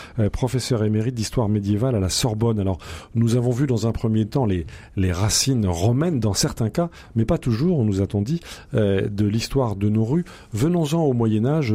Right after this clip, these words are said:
Claude Gauvard, euh, vous écrivez, « Il faut attendre les onzième et douzième siècles pour que les villes renaissent. »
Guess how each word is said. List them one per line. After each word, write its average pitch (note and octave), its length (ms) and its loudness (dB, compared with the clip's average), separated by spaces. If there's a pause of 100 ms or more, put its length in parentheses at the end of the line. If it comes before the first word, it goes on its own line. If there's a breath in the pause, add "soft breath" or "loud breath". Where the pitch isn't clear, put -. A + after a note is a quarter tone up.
(120)
Claude B2 200 -2
Gauvard, B2 420 0 (380 loud breath)
euh, G#2 220 2
vous A2 320 0
écrivez, « D#3 600 0
Il C3 120 0
faut D#3+ 220 0
attendre D3+ 360 0
les B2 160 2
onzième F#3 640 2
et A#2 60 2
douzième D3 500 2
siècles F3+ 400 0
pour - 220 -4
que C#3 80 2
les A#2 160 4
villes D3+ 400 0
renaissent. » A2 880 2